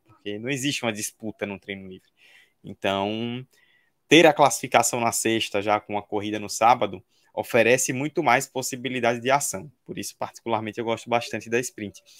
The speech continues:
E também porque ela influencia no domingo, né? Ela traz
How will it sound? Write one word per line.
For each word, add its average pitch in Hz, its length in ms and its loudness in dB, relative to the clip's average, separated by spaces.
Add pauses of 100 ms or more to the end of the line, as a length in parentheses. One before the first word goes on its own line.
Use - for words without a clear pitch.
(100)
E 135 80 -4
também 143 240 2
porque 151 260 0
ela 151 300 8 (260)
influencia 156 560 -2
no 185 120 -2
domingo, 127 460 -4
né? 104 120 -10
Ela 110 180 -4
traz 120 560 0